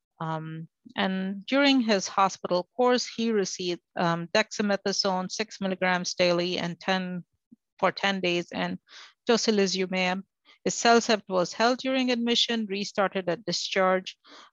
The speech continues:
Um, other infections investigated and found negative. His creatinine, uh, remained in this range during hospitalization and also one point two at discharge.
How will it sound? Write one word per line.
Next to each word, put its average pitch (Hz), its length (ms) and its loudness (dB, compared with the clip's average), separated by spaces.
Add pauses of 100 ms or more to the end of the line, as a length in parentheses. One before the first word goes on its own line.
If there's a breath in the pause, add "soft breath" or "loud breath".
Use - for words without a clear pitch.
Um, 180 320 -2
other 214 200 6
infections 202 720 0
investigated 185 960 -2
and 175 240 -4
found 175 400 0
negative. 214 560 2 (460)
His 185 180 -4
creatinine, 196 800 -2 (460 loud breath)
uh, 170 340 0
remained 185 400 0
in 180 180 -2
this 180 320 -2
range 202 360 0
during 175 260 -2
hospitalization 208 1200 0 (100)
and 180 160 -4
also 175 280 -4
one 175 220 -2
point 175 280 -4
two 175 160 -6
at - 200 -2
discharge. - 720 -8